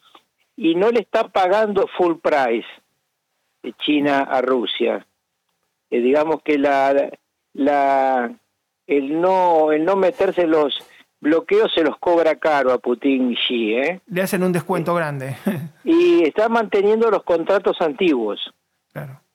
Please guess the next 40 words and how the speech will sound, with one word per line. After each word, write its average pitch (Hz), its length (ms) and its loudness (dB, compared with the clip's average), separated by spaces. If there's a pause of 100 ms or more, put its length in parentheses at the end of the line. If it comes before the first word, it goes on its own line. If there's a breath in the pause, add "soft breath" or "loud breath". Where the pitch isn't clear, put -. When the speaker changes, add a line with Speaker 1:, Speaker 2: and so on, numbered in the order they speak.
(180 soft breath)
Speaker 1:
Y 123 100 2
usted 139 200 0
sabe 175 300 2
que 175 160 2
eso 185 280 2
en 151 80 0
materia 165 540 2
de 147 120 2
commodities 147 640 0
que 131 360 0 (400 loud breath)
se 147 100 0
han 147 100 0
expandido 147 540 0
en 143 60 0
el 135 120 0
precio 151 320 0
de 139 60 2
una 135 140 0
forma 143 600 0 (420)
muy 147 200 0
fuerte. 165 360 0
Usted 147 180 0
recién 175 440 -2 (480)
hablaba 160 420 2
de 160 100 4
la 151 120 0
caída 165 580 2
en 131 120 0
la 139 120 2
bolsa, 165 440 2
en 131 100 0
Wall 151 180 2 (100)
Street, 170 300 2 (680)
y 127 220 2
eso 196 180 0
tiene 165 260 0
mucho 160 320 0
que 135 100 4
ver 139 220 2
también 139 580 0